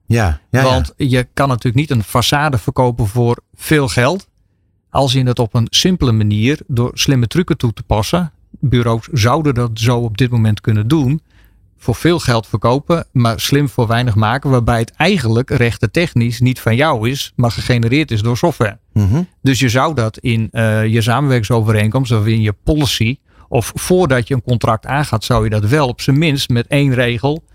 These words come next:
Speaker 2: zou je dat kenbaar moeten maken. Ons bureau maakt gebruik van A I's om bepaalde concepten of processen of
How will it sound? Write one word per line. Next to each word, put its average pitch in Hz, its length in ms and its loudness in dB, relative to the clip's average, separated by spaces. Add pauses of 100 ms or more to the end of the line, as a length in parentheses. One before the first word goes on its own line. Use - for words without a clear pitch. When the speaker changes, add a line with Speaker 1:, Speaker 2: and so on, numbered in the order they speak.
(140)
Speaker 2:
zou 113 220 -2
je 117 60 0
dat 120 100 -6
kenbaar 170 280 2
moeten 117 200 -2
maken. 101 280 -2
Ons 156 220 0
bureau 127 400 0
maakt 113 260 -2
gebruik 120 420 0
van 117 300 -2
A 113 140 0
I's 147 220 -2
om 151 100 2
bepaalde 123 440 -2
concepten 123 600 -2
of 117 160 -6
processen 120 580 -2
of 139 320 -6